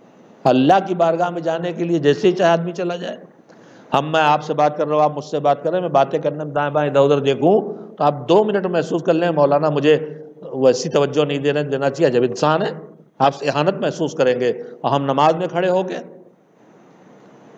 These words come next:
अल्लाह के अलावा हर एक से बातें करते हैं। ये सब नमाज को सुबुक करने वाली चीज़ों में है। हमारे घरों में हर चीज़ का एहतमाम है,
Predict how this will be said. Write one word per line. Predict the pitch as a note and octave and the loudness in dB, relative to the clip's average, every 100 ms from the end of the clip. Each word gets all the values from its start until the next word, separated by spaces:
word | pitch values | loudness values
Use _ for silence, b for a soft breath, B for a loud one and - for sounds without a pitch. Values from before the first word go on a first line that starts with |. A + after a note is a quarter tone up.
| - | -2
अल्लाह | C#3 C3+ D#3 F3 | 2 4 6 4
के | E3 | 0
अलावा | D#3 F3 D3 | 0 0 0
हर | D#3 | -2
एक | D#3+ | -2
से | D#3 | -2
बातें | C#3+ C#3+ C#3 | -2 -2 -4
करते | B2+ A#2+ | -4 -6
हैं। | D3+ | -4
ये | F3 | -4
सब | F#3 F#3+ B3 - B B - | -2 2 0 0 B B -8
नमाज | C#3+ C#3+ D3+ D3 | -4 0 0 0
को | F3+ A3 | 0 0
सुबुक | - - G3 G3 B3 - - | 0 -4 0 2 2 -2 -4
करने | D3 C#3+ D3 | -4 -2 -2
वाली | C3 D3+ | -2 -2
चीज़ों | E3+ D3 C3 C3 | -6 -4 0 0
में | A#2+ | -2
है। | A2 A#2+ - _ _ B B B - | -6 -10 -18 _ _ B B B -2
हमारे | C#3 D3+ F3 | 2 4 4
घरों | D3 D#3+ | 2 0
में | F#3+ | 0
हर | D#3+ F3+ | 0 -2
चीज़ | G3+ E3+ | -4 -6
का | E3+ | -6
एहतमाम | D#3+ D3+ D#3 D3+ | -4 -4 -2 2
है, | C#3+ | 2